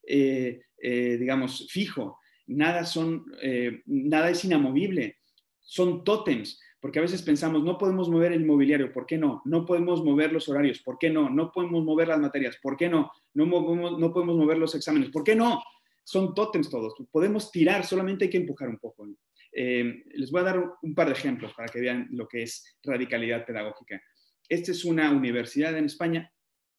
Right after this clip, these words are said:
que quiere formar emprendedores, o sea, su perfil de egreso es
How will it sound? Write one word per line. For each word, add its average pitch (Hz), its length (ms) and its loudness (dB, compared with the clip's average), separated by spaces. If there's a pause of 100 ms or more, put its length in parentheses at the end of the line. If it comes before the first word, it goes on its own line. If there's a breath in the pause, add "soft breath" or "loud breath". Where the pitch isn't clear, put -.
(280)
que - 160 -8
quiere 160 260 2
formar 135 400 -4
emprendedores, 120 760 -4
o - 40 -20
sea, - 120 -20
su - 140 -20
perfil 160 280 -8
de 151 60 -2
egreso 170 320 -4
es 226 120 -14